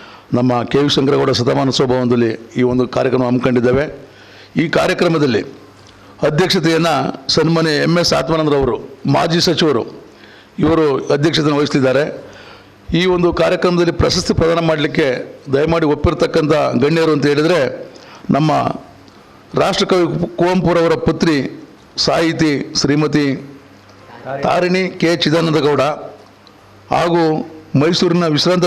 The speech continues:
ಕುಲಪತಿಗಳಾದಂಥ ಡಾಕ್ಟರ್ ಕೆ ಟಿ ಚಿದಾನಂದಗೌಡರು ಪ್ರಶಸ್ತಿ ಪ್ರದಾನ ಮಾಡಲಿಕ್ಕೆ ಒಪ್ಪಿರ್ತಾರೆ.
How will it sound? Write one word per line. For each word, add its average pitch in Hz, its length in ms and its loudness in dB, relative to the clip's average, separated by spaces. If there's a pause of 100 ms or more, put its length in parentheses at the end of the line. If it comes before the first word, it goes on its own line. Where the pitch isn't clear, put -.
ಕುಲಪತಿಗಳಾದಂಥ 160 720 2 (360)
ಡಾಕ್ಟರ್ 147 320 0 (920)
ಕೆ 165 120 0 (120)
ಟಿ 185 80 2 (200)
ಚಿದಾನಂದಗೌಡರು 156 680 2 (480)
ಪ್ರಶಸ್ತಿ 165 380 0
ಪ್ರದಾನ 156 280 2
ಮಾಡಲಿಕ್ಕೆ 147 380 0
ಒಪ್ಪಿರ್ತಾರೆ. 135 420 2